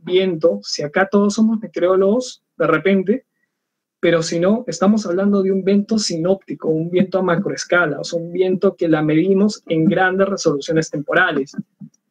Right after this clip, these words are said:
Entonces, si es que estamos hablando, por ejemplo, del viento que pasa ahorita en nuestra casa, es, ese viento local, entonces no se está analizando cuál es el efecto de ese viento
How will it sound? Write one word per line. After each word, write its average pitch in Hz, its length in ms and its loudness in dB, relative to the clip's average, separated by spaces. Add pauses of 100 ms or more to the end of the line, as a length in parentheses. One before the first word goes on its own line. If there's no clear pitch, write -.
(260)
Entonces, 170 440 0
si 170 80 -2
es - 80 -4
que 202 60 -2
estamos 247 340 2
hablando, 202 400 2
por 185 100 -4
ejemplo, 202 260 0
del 175 180 -2
viento 175 340 0
que 160 100 -2
pasa 196 320 -2
ahorita 196 460 0
en 185 80 -2
nuestra 147 340 -6
casa, 165 560 -2
es, 165 240 -6
ese 170 240 -2
viento 175 320 0
local, 165 460 -2 (640)
entonces 170 600 0
no 170 220 2
se 220 120 0
está 220 180 -2
analizando 202 1000 0
cuál 196 160 2
es 208 160 0
el 175 100 -4
efecto 185 520 -2
de 170 140 2
ese 175 220 -4
viento 180 960 0